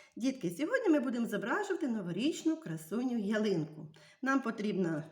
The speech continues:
дощечка, пластилін, фольга, стека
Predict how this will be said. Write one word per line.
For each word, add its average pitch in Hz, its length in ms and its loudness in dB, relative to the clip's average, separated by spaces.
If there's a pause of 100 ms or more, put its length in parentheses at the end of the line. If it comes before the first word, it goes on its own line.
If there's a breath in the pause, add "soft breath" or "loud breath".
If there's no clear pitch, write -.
дощечка, 202 960 -2 (540 loud breath)
пластилін, 254 880 2 (1000)
фольга, 269 760 0
стека 175 880 -2